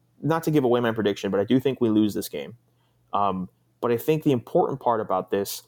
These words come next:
is that this game will tell us, okay, can Napier coach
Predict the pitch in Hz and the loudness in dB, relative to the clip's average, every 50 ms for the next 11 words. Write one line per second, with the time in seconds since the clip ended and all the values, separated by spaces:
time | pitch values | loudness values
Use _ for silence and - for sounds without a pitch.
0 | _ _ _ _ _ _ _ _ _ - - 120 110 110 113 104 101 - - 117 | _ _ _ _ _ _ _ _ _ -2 0 0 0 0 0 -2 -2 -2 -4 -2
1 | 117 143 180 - - - - 131 113 113 110 107 101 101 104 - - - 104 92 | 2 2 2 2 0 -4 -2 0 0 0 0 -2 -2 -2 -4 -4 -2 -4 -4 -2
2 | 90 87 90 117 - - - - _ _ _ _ _ _ _ _ _ _ _ _ | -2 -4 -6 -8 -10 -14 -14 -16 _ _ _ _ _ _ _ _ _ _ _ _
3 | _ _ _ - 123 113 - 110 92 85 - _ _ _ _ _ _ _ _ _ | _ _ _ -4 -4 -2 0 -2 -2 -2 -6 _ _ _ _ _ _ _ _ _
4 | _ _ _ _ _ _ _ _ _ _ _ _ _ _ _ - - - 147 147 | _ _ _ _ _ _ _ _ _ _ _ _ _ _ _ -8 -2 0 0 2
5 | 151 147 143 139 135 131 - - 131 127 131 147 156 151 180 170 165 156 - - | 2 2 2 2 0 0 -2 -2 -2 0 0 0 0 0 2 2 2 2 0 -4
6 | - 127 110 101 104 - - - - - - - - | -2 0 0 0 0 -2 -6 -12 -12 -12 -14 -16 -18